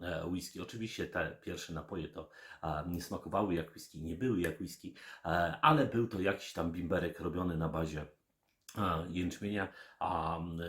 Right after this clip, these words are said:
i słodu jęczmiennego. Natomiast nawet to nie jest początek, no bo sam, e, alembik, sama metoda destylacji, skąd się u nas, e, wzięła? Ano ona przychodzi, słuchajcie, przez,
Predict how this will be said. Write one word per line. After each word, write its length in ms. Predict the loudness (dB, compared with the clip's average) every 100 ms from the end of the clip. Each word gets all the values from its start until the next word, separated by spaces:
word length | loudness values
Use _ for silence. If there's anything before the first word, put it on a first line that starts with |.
| -4 -6
i 260 | -6 -8
słodu 500 | -6 -4 -2 -4 -6
jęczmiennego. 760 | -6 -4 -4 -4 -2 -4 -8 -14 -18 -14 -4
Natomiast 460 | 0 2 2 2
nawet 340 | 4 4 2 0
to 180 | 0 2
nie 140 | 0
jest 200 | -2 -6
początek, 440 | -8 -6 -8 -8
no 80 | -6
bo 300 | -2 -2 -4 -6
sam, 340 | 0 2 0 -4
e, 360 | -2 0 0 0
alembik, 460 | -2 -2 -2 -6
sama 220 | -6 -4 -2
metoda 400 | -2 -2 -2 -4
destylacji, 540 | -8 -8 -6 -6 -10
skąd 240 | -12 -12
się 100 | -8
u 40 | -6
nas, 160 | -6
e, 40 | -6 -6 -6 -8 -12 -14
wzięła? 460 | -14 -4 -4 -4 -8 -16 -10 0
Ano 240 | 2 4
ona 180 | 2 0
przychodzi, 420 | -2 -6 -4 -4
słuchajcie, 440 | -6 -6 -6 -6 -10
przez, 400 | -6 -6 -8